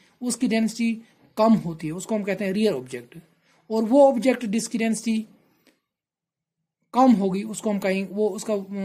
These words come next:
वो object जिसका volume कम होगा उसकी density ज्यादा होगी, उसको हम कहेंगे denser object। ठीक है ना?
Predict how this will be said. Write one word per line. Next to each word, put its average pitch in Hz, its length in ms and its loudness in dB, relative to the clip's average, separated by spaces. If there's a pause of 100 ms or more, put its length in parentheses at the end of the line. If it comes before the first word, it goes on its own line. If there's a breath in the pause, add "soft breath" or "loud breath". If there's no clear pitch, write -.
(440)
वो 240 300 4 (300)
object 214 420 -4
जिसका 208 280 -4
volume 202 280 -2
कम 240 240 2
होगा 180 400 -2 (180)
उसकी 214 240 -8
density 185 300 -8
ज्यादा 196 200 2
होगी, 175 320 -4 (200)
उसको 220 220 -8
हम 202 80 -4
कहेंगे 190 260 -4
denser 160 440 -4
object। - 400 -20 (240)
ठीक 214 120 -4
है 254 140 2
ना? 262 120 -8